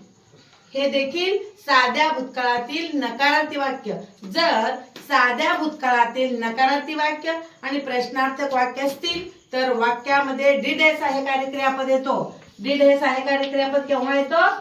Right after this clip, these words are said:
साध्या भूतकाळातील नकारार्थी वाक्यासाठी आणि प्रश्नार्थक वाक्यासाठी. जर साध्या भूतकाळातील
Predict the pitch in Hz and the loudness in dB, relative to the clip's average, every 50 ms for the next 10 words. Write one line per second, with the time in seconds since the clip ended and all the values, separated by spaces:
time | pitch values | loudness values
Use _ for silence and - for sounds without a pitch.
0 | - - - _ _ _ _ 277 254 240 240 233 285 294 302 302 277 269 269 - | -8 -14 -20 _ _ _ _ -4 -2 0 0 0 0 0 0 0 0 -4 -6 -4
1 | - 269 269 277 277 302 330 339 311 302 285 - - 294 302 302 311 302 320 311 | 0 2 2 2 2 0 -2 -2 -2 0 -2 0 2 4 4 4 2 2 0 -2
2 | 302 294 285 294 285 285 285 285 269 262 233 196 180 190 - - - - 240 240 | -2 -2 -2 -2 -2 -2 -2 -2 -4 -4 -6 -8 -8 -10 -12 -16 -12 -6 -2 -2
3 | 240 254 285 330 392 466 480 - - - - - 294 285 269 262 254 - 269 320 | 0 0 0 0 0 -2 -4 -8 -10 -16 -12 -6 -2 0 0 0 0 0 2 4
4 | 339 359 392 392 381 370 - 330 285 269 269 254 254 240 - 226 196 175 - 160 | 4 4 4 2 0 -4 -2 -2 -2 -2 -2 -4 -6 -4 -4 -4 -6 -8 -8 -10
5 | 151 - - - - - - 190 185 202 339 359 - - 220 240 254 277 269 - | -10 -12 -14 -18 -20 -20 -18 -14 -4 0 2 4 4 2 2 0 -2 -4 -6 -8
6 | - - _ _ _ - 262 240 233 233 226 - 294 320 359 381 359 311 277 - | -16 -20 _ _ _ -2 0 0 0 0 0 0 0 2 2 2 2 0 -4 -6
7 | - 233 220 208 196 175 - 254 254 262 - | -6 -4 -4 -2 -4 -6 -6 -6 -6 -6 -6